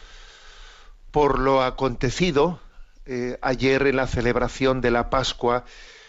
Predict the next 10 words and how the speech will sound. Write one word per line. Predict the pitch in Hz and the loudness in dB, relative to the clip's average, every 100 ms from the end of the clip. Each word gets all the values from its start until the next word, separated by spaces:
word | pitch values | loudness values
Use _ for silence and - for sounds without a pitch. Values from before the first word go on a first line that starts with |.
| - _ _ | -20 _ _
cuando | - 127 123 120 123 120 120 123 | -2 0 0 2 4 4 4 2
en | 143 127 | -2 0
Sri | - 120 | -2 0
Lanka, | 131 139 131 - 135 165 - - _ - _ _ - | 0 0 -2 -2 -2 -4 -12 -20 _ -20 _ _ -10
en | 139 | -4
ese | 131 - 127 | -2 0 0
país, | 120 131 131 | 2 0 0
la | 120 | 0
antigua | 120 117 120 127 | -2 -2 0 0
Ceilán, | - 120 113 139 139 131 | 0 0 0 0 0 -2